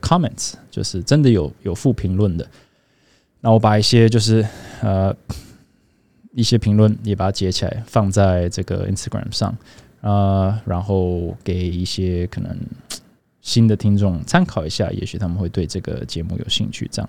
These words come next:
Anyways，我想表达就是，thanks for ev-, all the comments, thanks for all the, the five star reviews。呃，我会继续，继续录下去这样。All right，这一集到底要讲什么？这一集其实我，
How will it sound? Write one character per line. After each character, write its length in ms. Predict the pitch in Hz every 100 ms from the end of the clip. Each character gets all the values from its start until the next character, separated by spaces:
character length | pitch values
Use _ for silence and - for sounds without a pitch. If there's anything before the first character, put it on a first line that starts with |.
| -
Anyways， 540 | - 185 170 101 92 - - 113
我 60 |
想 140 | 104 104
表 140 | 90
达 100 | 90
就 100 | 95
是， 180 | - 98
thanks 240 | 131 143
for 260 | - 104 104
ev-, 60 | 107
all 180 | 107 107
the 120 | 107
comments, 400 | - 131 143 147
thanks 180 | - 104
for 160 | - 90
all 120 | 90
the, 180 | 87 82 - _ _ _ -
the 80 |
five 300 | - 107 104
star 300 | - 107 98
reviews。 420 | 92 139 175 180 - - - - _ -
呃， 200 | 104 101
我 120 | 95
会 100 | 104
继 140 | 104
续， 640 | 101 104 98 95 90 87 -
继 100 | 104
续 380 | - 98 87 92
录 180 | 107 113
下 200 | 101 -
去 200 | - -
这 140 | - -
样。 220 | - 120 _ _ -
All 100 | 185
right， 160 | 92 - - -
这 160 | 233
一 40 | 139
集 100 | 107
到 100 | 127
底 60 | 101
要 60 |
讲 200 | 98 87
什 140 | - -
么？ 100 | - _ _ _ _ - _
这 160 | - 302
一 40 |
集 140 | 139
其 140 | 127 113
实 160 | 135
我， 340 | 147 101 87